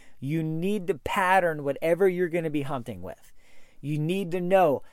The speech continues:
how will this shoot at what ranges?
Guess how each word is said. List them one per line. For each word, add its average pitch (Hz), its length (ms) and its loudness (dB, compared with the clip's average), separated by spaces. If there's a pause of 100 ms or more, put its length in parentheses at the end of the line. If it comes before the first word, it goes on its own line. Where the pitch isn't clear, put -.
(200)
how 185 380 8
will 185 280 4
this 170 260 2
shoot 185 460 0
at 147 200 0
what 147 300 2
ranges? 139 720 -6